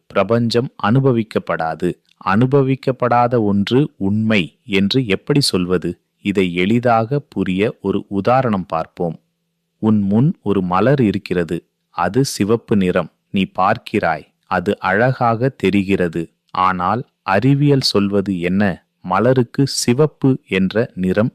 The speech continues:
இல்லை. அது ஒளியின் ஒரு அலைநீளம். உன் கண் அதை பிடிக்கிறது. உன்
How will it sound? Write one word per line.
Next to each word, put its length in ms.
இல்லை. 280
அது 220
ஒளியின் 560
ஒரு 300
அலைநீளம். 640
உன் 220
கண் 320
அதை 300
பிடிக்கிறது. 680
உன் 160